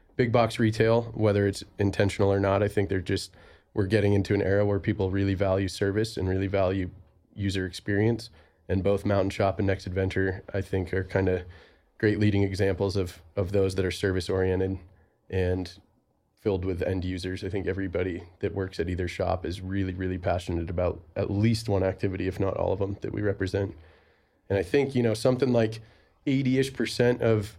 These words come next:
of hard goods sales, based on the last year's statistics, I think eighty-something percent are still bought in specialty retail.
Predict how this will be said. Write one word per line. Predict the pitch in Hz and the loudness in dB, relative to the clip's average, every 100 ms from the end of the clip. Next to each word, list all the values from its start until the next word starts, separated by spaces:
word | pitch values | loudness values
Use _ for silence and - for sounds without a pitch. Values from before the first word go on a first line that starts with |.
| - | -2
of | 113 101 | 0 2
hard | 117 113 | 2 4
goods | 113 113 | 0 2
sales, | 110 110 120 | 2 2 0
based | - 110 - | 0 0 2
on | 107 104 104 - | 2 2 -2 -2
the | 107 101 | 0 2
last | 101 101 - | 4 2 2
year's | 110 107 - - | -2 -2 -2 -12
statistics, | - - 110 110 - 117 113 | -18 -6 -2 -2 0 0 2
I | |
think | 107 98 | 0 2
eighty-something | 104 107 - 104 101 | 2 0 0 -2 0
percent | 107 104 110 107 | -2 0 2 2
are | |
still | - 104 | 0 -2
bought | 101 104 | 0 0
in | - | 0
specialty | - 110 110 110 | -2 -2 -2 -2
retail. | 101 110 156 160 | -2 0 0 0